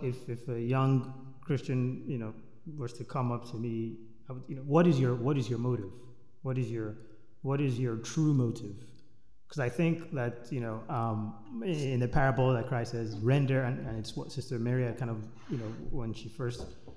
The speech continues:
uh, earlier on started, uh, speaking, she, she mentioned, you know, the, the, when Christ says, "Well, then give to Caesar what is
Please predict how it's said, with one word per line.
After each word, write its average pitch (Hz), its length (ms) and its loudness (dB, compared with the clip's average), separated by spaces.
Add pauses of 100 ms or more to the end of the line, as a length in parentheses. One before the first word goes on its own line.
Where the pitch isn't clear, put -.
(280)
uh, 120 460 -4
earlier 127 360 4
on 117 340 2
started, 113 320 -4 (440)
uh, 113 180 -4
speaking, 123 680 0 (180)
she, 127 260 -2
she 123 180 -4
mentioned, 123 680 2
you 170 120 0
know, 117 100 0
the, 113 140 -2 (260)
the, 160 80 -6
when 127 200 0
Christ 123 300 2
says, 113 380 -2
"Well, 113 200 -2
then 113 260 0
give 135 220 4
to - 100 -8
Caesar 120 340 0
what 113 220 -2
is 101 120 -6